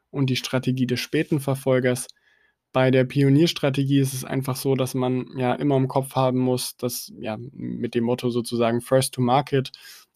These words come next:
also man muss eigentlich immer der Erste sein. Die Chance, die man hier hat, ist einfach, dass man neue Standards schafft,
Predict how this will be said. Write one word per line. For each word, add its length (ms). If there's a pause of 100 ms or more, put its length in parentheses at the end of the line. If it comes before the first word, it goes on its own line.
(160)
also 280
man 340
muss 340
eigentlich 300
immer 180
der 140
Erste 320
sein. 380 (520)
Die 80
Chance, 460
die 140
man 160
hier 160
hat, 140
ist 120
einfach, 340
dass 200
man 120
neue 260
Standards 520
schafft, 400